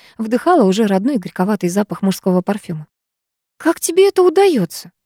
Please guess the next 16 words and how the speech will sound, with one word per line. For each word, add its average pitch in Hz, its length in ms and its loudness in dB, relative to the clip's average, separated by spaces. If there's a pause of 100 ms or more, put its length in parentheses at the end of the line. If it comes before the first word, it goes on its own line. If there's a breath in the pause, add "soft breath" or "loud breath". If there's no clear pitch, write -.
(260)
спросила 170 560 -6
я. 180 300 -6 (500)
"Удается 220 540 2
что?" 175 340 0 (540)
"Быть 208 200 -10
простым 220 440 0
и 180 40 2
легким. 202 440 -8 (400)
Как - 380 -6 (100)
этот 370 240 0
снег, 311 420 0 (140)
который 269 380 0
шуршит 302 440 -2
над 208 160 2
нашими 254 320 0
головами". 247 560 0